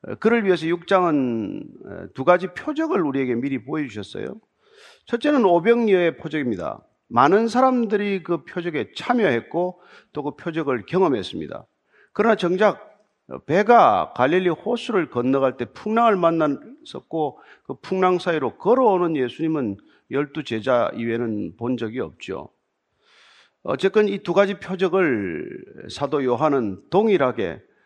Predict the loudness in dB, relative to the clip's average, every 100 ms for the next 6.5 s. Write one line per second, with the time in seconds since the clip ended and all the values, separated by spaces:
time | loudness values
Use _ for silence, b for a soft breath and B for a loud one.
0 | _ -20 -4 0 2 2 0 0 -2 -6
1 | -6 -8 -8 -10 -8 -6 -4 -2 0 0
2 | -2 -4 -2 -2 -4 -2 -2 -2 0 0
3 | 0 b b b -2 2 4 4 4 2
4 | 0 -4 -8 -6 -4 -2 -2 0 -2 -6
5 | -12 -10 -4 -4 -4 -10 -10 -10 -8 -8
6 | -8 -10 -10 -10 -10